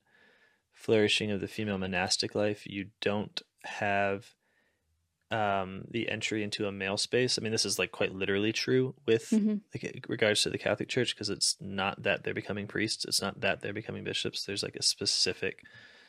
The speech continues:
Speaker 1: um, like, nuns are specific, <laughs> sisters
Speaker 2: Yeah.
Speaker 1: are specific.
Speaker 2: <laughs>
Speaker 1: Um, they're not versions of something, but at the
Speaker 2: Mm-hmm.
Speaker 1: same time, um, a comparison can be made in a way that it's not the same when we th-,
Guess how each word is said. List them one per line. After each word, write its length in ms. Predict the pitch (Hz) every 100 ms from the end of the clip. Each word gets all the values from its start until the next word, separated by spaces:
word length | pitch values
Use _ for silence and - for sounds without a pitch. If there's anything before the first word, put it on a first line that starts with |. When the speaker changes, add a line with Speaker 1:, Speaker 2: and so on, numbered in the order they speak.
| _ -
Speaker 1:
um, 480 | 104 90 87 90 123 _ _ _ _ _
like, 160 | - - _ _ -
nuns 400 | 113 101 104 107
are 80 |
specific, 640 | 98 - - 104 107 - - -
<laughs> 140 | - -
sisters 420 | - 220 240 220
Speaker 2:
Yeah. 80 | 202
Speaker 1:
are 40 |
specific. 560 | 220 320 277 214 247 -
Speaker 2:
<laughs> 560 | 240 - - - -
Speaker 1:
Um, 440 | 113 107 95 90 -
they're 140 | 110
not 180 | 104 101
versions 540 | 98 101 101 107 113 -
of 400 | 117 123 127 - - -
something, 460 | - 131 147 147 135
but 280 | 123 110
at 40 | 101
the 60 | 113
Speaker 2:
Mm-hmm. 100 | 107
Speaker 1:
same 260 | - 110
time, 420 | 107 101 104 110 - - - _ _
um, 420 | 113 110 95 90 92 _ _ _ _ _ _ _ -
a 100 | 135
comparison 580 | - 107 101 104 - 101
can 140 | 95
be 100 | 95
made 440 | 92 98 95 90 - _ _ _ _ _
in 120 | 127
a 40 |
way 140 | 117 113
that 160 | 107
it's 160 | 73 -
not 240 | 113 110
the 100 | -
same 360 | 107 104 101 101
when 140 | 98
we 100 | 98
th-, 100 | 98